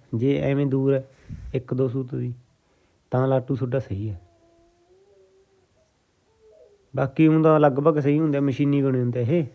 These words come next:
ਇਹਨਾਂ ਦੇ, ਅਹ, ਇੱਕ ਸਾਈਡ ਕੰਡੇ 'ਚ ਪ੍ਰੋਬਲਮ ਹੁੰਦੀ ਹੈ, ਇੱਕ ਸਾਈਡ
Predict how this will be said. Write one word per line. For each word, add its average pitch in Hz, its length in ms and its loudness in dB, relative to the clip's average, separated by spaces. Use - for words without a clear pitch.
ਇਹਨਾਂ 135 220 0
ਦੇ, 151 280 4
ਅਹ, 143 160 0
ਇੱਕ 135 320 -2
ਸਾਈਡ 127 200 2
ਕੰਡੇ 127 380 0
'ਚ 117 40 -4
ਪ੍ਰੋਬਲਮ 120 320 -2
ਹੁੰਦੀ 113 180 -4
ਹੈ, 120 60 -2
ਇੱਕ - 180 -10
ਸਾਈਡ 104 280 -6